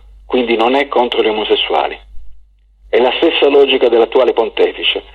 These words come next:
che rispetto ai protestanti, ai musulmani, agli ebrei, agli ortodossi,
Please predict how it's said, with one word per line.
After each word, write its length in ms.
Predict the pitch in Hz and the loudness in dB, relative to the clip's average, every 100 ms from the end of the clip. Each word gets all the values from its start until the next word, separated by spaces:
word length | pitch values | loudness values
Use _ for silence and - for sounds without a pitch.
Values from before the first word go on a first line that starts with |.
| - - - | -14 -14 -10
che 140 | - 127 | 0 0
rispetto 420 | 135 - 170 156 | 2 2 0 2
ai 60 | 143 | 2
protestanti, 720 | 139 135 - - 110 98 - | 2 2 0 0 0 0 -2
ai 80 | 110 | -2
musulmani, 680 | 120 - 135 127 120 104 104 | -2 -2 0 2 2 2 0
agli 120 | 113 | 2
ebrei, 380 | 120 127 123 123 | 2 2 4 4
agli 160 | 98 | 4
ortodossi, 720 | 113 - 120 143 151 - - | 2 0 0 2 0 -2 -4